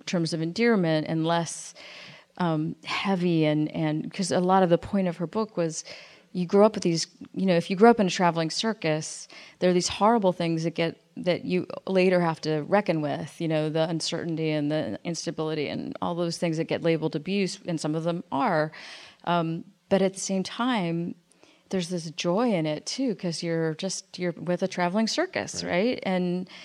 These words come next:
Speaker 1: so I really related to that, and, um, so the draft that I wrote had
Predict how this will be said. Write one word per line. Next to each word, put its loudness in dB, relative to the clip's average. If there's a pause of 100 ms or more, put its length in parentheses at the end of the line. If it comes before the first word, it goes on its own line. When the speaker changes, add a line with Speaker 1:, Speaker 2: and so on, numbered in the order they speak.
(540)
Speaker 1:
so 4
I 6
really 4
related 0
to -6
that, -2
and, -2
um, -4 (540)
so 2
the 2
draft 2
that 0
I 4
wrote 2
had -2